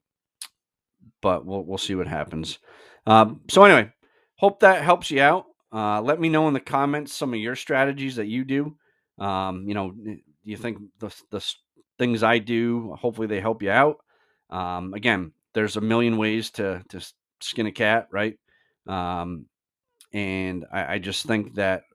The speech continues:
the more communication and sharing of ideas we can have with each other, uh, the better decisions we're able to make. Um, and there could be, you know, pretty big flaws in some of the things that I do.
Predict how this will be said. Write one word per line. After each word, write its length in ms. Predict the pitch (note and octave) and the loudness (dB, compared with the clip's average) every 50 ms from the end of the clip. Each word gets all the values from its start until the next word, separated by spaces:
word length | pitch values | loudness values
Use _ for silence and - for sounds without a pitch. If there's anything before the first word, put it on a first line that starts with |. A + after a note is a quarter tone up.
| _ _ _ | _ _ _
the 280 | G#2+ F2+ C#2+ E2 G2+ F#2+ | -18 -16 -12 -8 -6 -4
more 280 | G2 G2+ G#2+ A2+ A2+ | -4 -2 -2 -2 -2
communication 1040 | G#2+ - - A2 A2 A2 G#2+ G2+ - - A2 G#2+ G#2+ - - A#2+ A2 A2 A2 G#2+ G#2 _ _ _ _ _ _ _ _ _ _ | -4 -6 -4 -2 -2 0 -2 -4 -4 -4 -4 -4 -4 -4 -4 -4 -2 -2 -2 -4 -6 _ _ _ _ _ _ _ _ _ _
and 200 | G2 G2 F2+ F2 | -6 -6 -6 -6
sharing 460 | - - - A#2 G#2 G#2+ A2 G#2+ G#2 | -8 -4 -2 0 2 2 2 2 0
of 100 | G2 F#2+ | 0 0
ideas 540 | G2+ G2 G2+ F#2 E2+ G2+ G2 G#2 A2 G#2+ G2+ | 0 0 0 -2 -4 -4 -2 -2 -2 -2 -4
we 120 | A2 A2+ | -6 -8
can 120 | G#2+ A#2+ A2 | -8 -8 -6
have 240 | A2 B2+ A#2+ A#2+ A#2 | -4 -2 -2 -2 -2
with 140 | A#2 A#2+ | -2 -4
each 180 | A#2+ A#2 - - | -6 -4 -2 0
other, 280 | B2+ B2 B2+ C3 C3 - _ _ _ _ _ _ _ _ | 2 2 2 0 -4 -6 _ _ _ _ _ _ _ _
uh, 220 | F2 F2+ F2+ F2+ | -6 -4 -4 -4
the 100 | E2+ F#2 | -6 -8
better 600 | E2 E2 - G2+ G#2 G#2+ G#2 G#2 G#2 G2 F#2+ A#2+ _ _ _ _ _ _ _ _ _ _ _ _ _ _ _ G2+ | -10 -4 -2 -2 0 0 0 0 0 -2 -4 -10 _ _ _ _ _ _ _ _ _ _ _ _ _ _ _ _
decisions 640 | - G#2+ - - - B2 A2+ A2 B2 A#2+ A#2 A2+ | -12 -10 -8 -6 -4 -4 -4 -2 -4 -6 -6 -4
we're 180 | A2+ A#2 A#2 A#2 | -2 0 2 2
able 240 | A2+ A#2 A#2 A#2+ A#2+ | 2 2 0 -2 -4
to 80 | B2 | -2
make. 240 | A#2 A#2+ B2 C3+ C#3 - _ - - _ _ _ _ _ _ _ - | -2 -2 -2 -2 -4 -8 _ -20 -20 _ _ _ _ _ _ _ -6
Um, 220 | F#2+ G2+ G2 G2 | -4 -4 -4 -2
and 80 | G2+ G#2+ | -2 0
there 140 | A#2 A#2 A#2 | 2 2 0
could 200 | A#2 - C#3 A#2+ | 0 -2 -4 -2
be, 320 | A#2 A#2+ A2+ A2 G#2+ A2 - _ _ _ | 0 0 0 -2 -2 -6 -10 _ _ _
you 220 | A2 A2 A2+ A2+ | -4 -2 0 0
know, 100 | A2 G2 | 0 -2
pretty 280 | F#2 - - C3+ A#2+ A2 | -4 -4 -4 -2 -2 0
big 240 | G2 A2+ A2 F#2 | 0 0 -2 -2
flaws 640 | - - - A2+ G#2+ G#2+ G#2 G#2+ A2+ A#2 B2 B2 A#2+ | -4 -10 -8 -2 2 4 6 6 6 6 4 2 -4
in 200 | G#2 F#2+ G2+ G2+ | -6 -6 -6 -6
some 280 | G2 - - A#2 A2 G#2+ | -6 -4 -2 -2 -2 0
of 60 | G2+ | -4
the 80 | G2+ F#2 | -6 -8
things 300 | - - G#2+ G#2 G#2 F#2+ | -6 -4 -4 -4 -4 -4
that 120 | G2 F2+ | -2 0
I 160 | F2+ F#2+ G#2 | 0 0 0
do. 260 | G#2 A2+ C3+ D#3 F3+ | 0 -2 -2 -2 -2